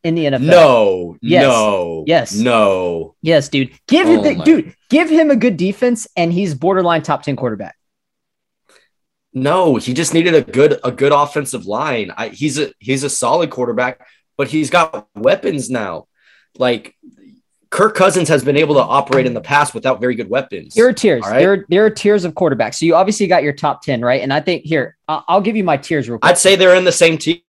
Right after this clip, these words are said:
Speaker 1: Yes,
Speaker 2: They're in
Speaker 1: they
Speaker 2: the
Speaker 1: are.
Speaker 2: same tier.
Speaker 1: Yes, yes, I agree with that. They are in the same tier. So you got obviously your,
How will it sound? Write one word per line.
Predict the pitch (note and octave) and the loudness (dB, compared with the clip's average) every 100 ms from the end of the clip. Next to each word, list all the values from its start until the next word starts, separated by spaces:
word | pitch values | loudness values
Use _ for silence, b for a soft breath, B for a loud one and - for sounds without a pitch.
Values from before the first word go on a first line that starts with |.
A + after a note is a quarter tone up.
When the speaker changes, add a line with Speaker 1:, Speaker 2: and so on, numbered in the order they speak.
| _ _ - | _ _ -2
Speaker 1:
Yes, | G#3+ - - - | 2 2 0 -4
Speaker 2:
They're | - D#3 | -4 2
in | |
Speaker 1:
they | F3+ | 4
Speaker 2:
the | |
Speaker 1:
are. | A3+ | 4
Speaker 2:
same | G#3+ D3 | 2 -2
tier. | D#3+ | 0
Speaker 1:
Yes, | A3+ D#3+ E3+ - | 2 0 -6 -2
yes, | G3 - | 0 0
I | C#3 E3+ | 0 0
agree | G3 | 0
with | G#3 | 0
that. | C#3+ G#2+ | -2 -2
They | D3+ | 2
are | F3 | 2
in | G#3 | 2
the | G3+ | -2
same | G#3+ F#3+ | -4 -4
tier. | - C3 | -4 -6
So | A2 F#3 | -4 -4
you | |
got | G3 G#3 - | 0 0 0
obviously | F3+ F#3+ - | -2 -2 -4
your, | F#3 E3 C#3+ | -2 -2 -4